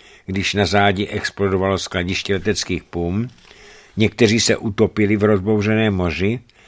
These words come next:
a sto devadesát mužů bylo raněno. Křižník Birmingham, zasažený padajícími troskami, měl více než dvojnásobné ztráty. Mezi raněnými z Princetonu byl i kapitán Joe,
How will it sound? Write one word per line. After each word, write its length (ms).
a 120
sto 180
devadesát 540
mužů 280
bylo 240
raněno. 440
Křižník 420
Birmingham, 840
zasažený 600
padajícími 580
troskami, 520
měl 240
více 300
než 220
dvojnásobné 880
ztráty. 580
Mezi 280
raněnými 540
z 80
Princetonu 800
byl 200
i 140
kapitán 640
Joe, 440